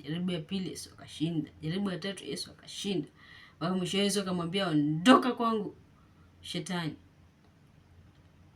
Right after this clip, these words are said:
Kwa hivyo unapoamua kuokovu, unapoamua kuokoka,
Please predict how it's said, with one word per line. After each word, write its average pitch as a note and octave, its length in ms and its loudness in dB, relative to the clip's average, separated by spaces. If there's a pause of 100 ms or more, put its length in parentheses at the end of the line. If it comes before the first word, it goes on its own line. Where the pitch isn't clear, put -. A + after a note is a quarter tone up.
(760)
Kwa - 100 2
hivyo A#4+ 160 6
unapoamua E4 880 10
kuokovu, F#3 680 -2 (360)
unapoamua B3+ 640 6
kuokoka, G3 500 0